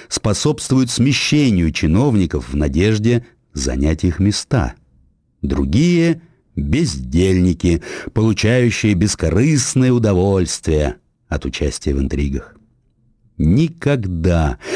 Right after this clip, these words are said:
не встречал такого хорошего города, как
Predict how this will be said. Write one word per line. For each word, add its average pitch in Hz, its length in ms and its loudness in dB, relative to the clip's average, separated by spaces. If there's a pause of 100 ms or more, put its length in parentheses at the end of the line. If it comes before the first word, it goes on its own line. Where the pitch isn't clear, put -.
(160)
не 95 120 2
встречал 95 500 0
такого 92 400 -2
хорошего 117 920 0
города, 85 720 0 (240)
как - 320 -6